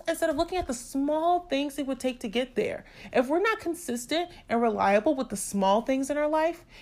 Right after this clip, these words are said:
if we're not consistently waking up every day at the same time to go achieve our goals, if we're not out here putting in that work, what makes us think the bigger things we're gonna be able to accomplish that? It's going to seem, like, insurmountable,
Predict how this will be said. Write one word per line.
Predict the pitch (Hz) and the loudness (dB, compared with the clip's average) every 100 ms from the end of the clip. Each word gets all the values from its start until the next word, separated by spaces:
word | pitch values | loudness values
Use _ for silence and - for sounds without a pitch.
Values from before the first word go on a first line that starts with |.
| - | -4
if | |
we're | 208 | -2
not | 381 415 | 0 0
consistently | 226 - 240 220 | -2 -2 -4 -2
waking | 202 196 214 | 0 0 4
up | 214 226 | 2 2
every | 220 226 | 0 0
day | 226 226 | 0 0
at | 208 | -2
the | |
same | - 214 214 | -4 -4 -2
time | 220 214 214 214 - - | -2 0 -2 -4 -8 0
to | |
go | 202 | 4
achieve | 208 208 220 | 4 2 2
our | 208 202 | 2 4
goals, | 202 208 208 208 - - - | 4 6 4 2 -4 -14 -4
if | 226 | 0
we're | 302 | 2
not | 370 330 | 4 6
out | 285 262 | 4 4
here | 247 226 | 2 0
putting | 220 277 247 | 2 0 2
in | 233 | 4
that | 202 185 175 | 2 0 0
work, | 180 220 254 - _ - - - _ _ _ _ _ _ - | 4 6 4 -4 _ -20 -20 -20 _ _ _ _ _ _ -6
what | 240 403 466 | 4 4 8
makes | 453 415 | 6 6
us | 403 | 2
think | - 370 349 - - 208 | 4 2 2 -4 -18 0
the | 226 | 2
bigger | 180 - 277 359 330 254 | 2 2 4 4 4 4
things | - 190 180 175 180 | 4 0 0 -4 -4
we're | 208 | 0
gonna | 233 | 2
be | 220 | 2
able | 214 | 2
to | 208 | 2
accomplish | 190 226 269 247 208 | 0 2 0 0 -2
that? | - 170 - | -2 -2 -2
It's | 370 - | -6 -4
going | 453 427 | -2 2
to | 403 | 2
seem, | - 370 359 | 0 -2 0
like, | 349 320 320 - | 0 -2 -4 -6
insurmountable, | 339 339 339 202 185 220 339 403 175 - - | -4 -2 -2 -2 -2 -2 0 0 0 -4 -10